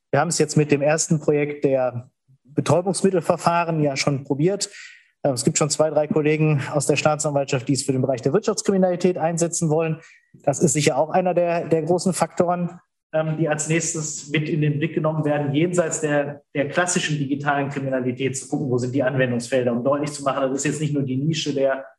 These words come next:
ohnehin schon digital arbeitenden Dienststelle, sondern es ist von, von, äh, grundsätzlicher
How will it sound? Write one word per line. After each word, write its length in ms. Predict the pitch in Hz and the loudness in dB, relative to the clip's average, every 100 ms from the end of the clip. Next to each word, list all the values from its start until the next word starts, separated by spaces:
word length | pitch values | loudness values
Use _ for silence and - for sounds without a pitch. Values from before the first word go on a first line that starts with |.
| _ | _
ohnehin 340 | 143 143 156 190 | -2 2 2 4
schon 180 | 185 170 | 2 2
digital 460 | 170 170 160 170 | 0 0 0 0
arbeitenden 540 | - 156 165 165 165 160 | 0 -2 -2 -2 -2 -2
Dienststelle, 440 | 180 170 170 156 | -4 -2 -2 0
sondern 240 | 151 151 | 0 0
es 80 | 135 | -2
ist 200 | 131 - | -6 -8
von, 300 | 143 135 - _ _ _ _ _ - | -4 -4 -6 _ _ _ _ _ -2
von, 280 | 147 147 | 0 2
äh, 140 | 143 139 | 2 4
grundsätzlicher 920 | 139 160 151 139 123 131 120 92 - | 4 4 2 0 0 0 0 -2 -10